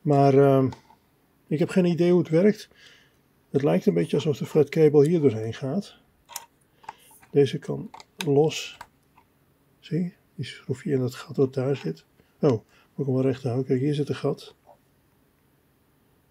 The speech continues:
Dan schroef je dus deze erop. Ik moet hem ook nog afwerken, hè. Je ziet dat de bramen er ook nog aan hangen. Maar ik heb hier niet direct een toepassing voor. Hij is niet helemaal scherp met het, eh,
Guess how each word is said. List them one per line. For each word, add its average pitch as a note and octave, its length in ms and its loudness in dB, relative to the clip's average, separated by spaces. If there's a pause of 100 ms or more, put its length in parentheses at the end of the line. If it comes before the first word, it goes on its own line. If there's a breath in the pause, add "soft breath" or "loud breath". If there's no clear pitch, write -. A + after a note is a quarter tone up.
(1800)
Dan C3+ 80 -14
schroef - 240 -10
je D3 60 -8
dus A#2+ 200 -12
deze B2+ 400 0 (1500)
erop. D3 400 -4
Ik C#3+ 120 0
moet E3 100 4
hem D#3+ 100 4
ook D#3 100 0
nog - 160 -4
afwerken, C3 500 0
hè. B2+ 60 0
Je B2+ 80 0
ziet B2 200 -6
dat C3 140 -4
de B2+ 180 -4
bramen B2+ 480 -2
er B2+ 60 2
ook C3 80 0
nog B2+ 140 -2
aan B2+ 200 -4
hangen. A2+ 260 -8 (1000 loud breath)
Maar B2 240 4
ik B2 80 4
heb C3 120 2
hier C3 120 2
niet C3+ 140 0
direct B2+ 220 0
een C#3 80 -2
toepassing A#2 420 -4
voor. A#2 80 -8
Hij D3+ 100 -4
is F#3 60 -2
niet B3 100 4
helemaal B3 220 2
scherp A#3 360 0
met E3+ 240 0
het, C3+ 240 -4
eh, B2+ 300 4